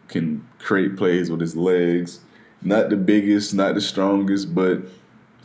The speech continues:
he, he gets it done, man. He gets it done. And they have other playmakers like Christian Kirk. Fitzgerald is still doing it. <laughs> You know, even despite that he's a hundred years old, it seemed like out there.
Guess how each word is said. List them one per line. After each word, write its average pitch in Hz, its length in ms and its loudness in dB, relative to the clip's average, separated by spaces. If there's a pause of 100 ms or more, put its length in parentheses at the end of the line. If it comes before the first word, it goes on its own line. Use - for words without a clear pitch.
(440)
he, 131 160 2
he 139 200 4
gets 131 260 4
it 87 140 0
done, 90 300 2
man. 73 340 -6 (320)
He 76 80 -4
gets 85 260 0
it 73 140 -4
done. 80 520 -2
And 76 140 -4
they 85 100 0
have 90 200 0
other 90 180 0
playmakers 85 680 -2
like 80 340 -2 (320)
Christian 82 360 -4
Kirk. 82 420 -2 (280)
Fitzgerald 90 640 0
is 87 120 -4
still 87 240 0
doing 80 420 -2
it. - 280 -6
<laughs> - 100 -14
You 90 140 -2
know, 90 220 2
even 90 200 2
despite 87 460 -2
that 87 160 0
he's 90 340 -2 (380)
a - 60 -6
hundred 117 280 4
years 113 300 4
old, 110 280 6
it 87 80 2
seemed 95 420 2
like 87 240 0
out 92 280 0
there. 87 300 2